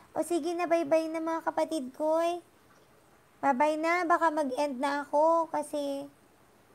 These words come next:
Ayun, no. Ano nang oras na ba ako talaga?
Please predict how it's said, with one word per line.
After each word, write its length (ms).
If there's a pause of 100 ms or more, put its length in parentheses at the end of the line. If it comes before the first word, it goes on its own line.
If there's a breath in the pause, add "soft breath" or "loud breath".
(600)
Ayun, 240
no. 400 (880 loud breath)
Ano 240
nang 240
oras 400
na 80
ba 320
ako 80
talaga? 560